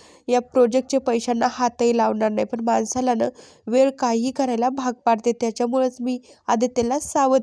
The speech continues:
केलंय, मी बाकी काहीच केलेलं नाहीये." आणि मग त्यावेळी अहिल्या प्रीतमला म्हणू लागते, "मला ना त्याचा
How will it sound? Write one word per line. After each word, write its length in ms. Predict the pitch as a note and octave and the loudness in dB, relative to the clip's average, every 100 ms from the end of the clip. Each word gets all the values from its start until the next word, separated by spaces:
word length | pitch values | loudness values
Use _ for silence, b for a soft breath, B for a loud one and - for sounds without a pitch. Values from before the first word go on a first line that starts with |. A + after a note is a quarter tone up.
| C4 | 0
केलंय, 200 | A#3 A3+ | -2 0
मी 140 | A3+ | 0
बाकी 280 | A#3 A3+ B3+ | -2 -2 -4
काहीच 380 | C#4 D4 D4 - | -2 -2 -2 -4
केलेलं 460 | - C4+ A#3+ A3+ G#3+ | -2 0 2 0 -2
नाहीये." 460 | G#3 G3 - - _ _ | -6 -6 -10 -16 _ _
आणि 120 | - | -6
मग 140 | C#4 C4+ | -4 0
त्यावेळी 300 | C#4+ C#4 C#4 | 4 4 4
अहिल्या 280 | B3+ B3 A3+ | 2 2 0
प्रीतमला 520 | A3+ B3+ A3+ G#3+ A#3 | 0 -2 -2 -2 0
म्हणू 180 | A#3+ A3+ | 0 0
लागते, 260 | A3+ G#3+ A#3 | 0 -2 -4
"मला 280 | A3 A3 G#3+ | 0 0 0
ना 100 | A3+ | -2
त्याचा 260 | A3+ A3 | -4 -6